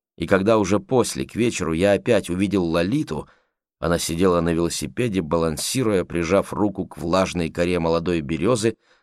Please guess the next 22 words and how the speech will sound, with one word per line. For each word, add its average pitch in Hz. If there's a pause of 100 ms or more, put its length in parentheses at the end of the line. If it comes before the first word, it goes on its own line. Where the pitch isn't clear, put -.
на 92
краю 101
нашего 98
лужка, 95 (680)
меня 98
так -
поразила 98
сияющая 95
нежность 95
ее 98
улыбки, 104 (460)
что -
я 101
на 104
миг 117
поздравил 120
себя 104
с -
окончанием 131
всех -
моих 107
печалей. 85